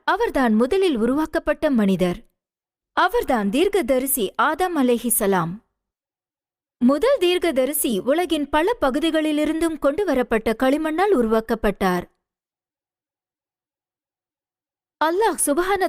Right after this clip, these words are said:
தஆலா முதல் மனிதனை உருவாக்கி முடித்தபோது, அவர் அவருடைய தேவதைகளை அவனுக்கு முன் தலைவணங்க சொன்னார்.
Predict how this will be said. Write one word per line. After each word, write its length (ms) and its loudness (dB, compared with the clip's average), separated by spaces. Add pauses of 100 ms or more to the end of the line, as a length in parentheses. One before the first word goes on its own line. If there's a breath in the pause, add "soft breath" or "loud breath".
தஆலா 280 2
முதல் 320 0
மனிதனை 420 0
உருவாக்கி 540 0
முடித்தபோது, 920 0 (560 soft breath)
அவர் 320 0
அவருடைய 720 2 (100)
தேவதைகளை 1000 0
அவனுக்கு 540 -2
முன் 240 0 (100)
தலைவணங்க 480 0
சொன்னார். 640 0